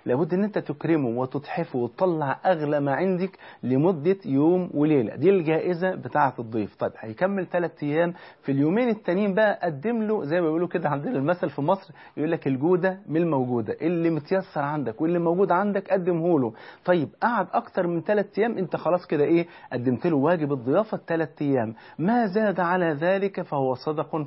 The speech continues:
صدقة في ميزان حسناتك بفضل الله سبحانه وتعالى. وكل ده عشان يحضك ويحثك على إكرام الضيف.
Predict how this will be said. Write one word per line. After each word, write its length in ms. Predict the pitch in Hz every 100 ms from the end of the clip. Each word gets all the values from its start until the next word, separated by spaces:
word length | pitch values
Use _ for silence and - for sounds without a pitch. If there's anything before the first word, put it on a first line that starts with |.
| -
صدقة 340 | - 165 151 147 143 156 156 - -
في 200 | - 139
ميزان 500 | 127 117 135 135 127
حسناتك 760 | - 120 120 131 135 123 127 131 - -
بفضل 360 | 123 - 123 113
الله 140 | 127
سبحانه 280 | 127 - 120
وتعالى. 280 | 107 135 135
وكل 320 | 113 185 156
ده 100 | 165
عشان 420 | 147 131 180 180 - - -
يحضك 580 | 135 - 196 131 135 135
ويحثك 600 | 123 127 202 196 156 131
على 300 | 131 156 160 - - -
إكرام 480 | 131 131 135 139 -
الضيف. 420 | 143 117 98 90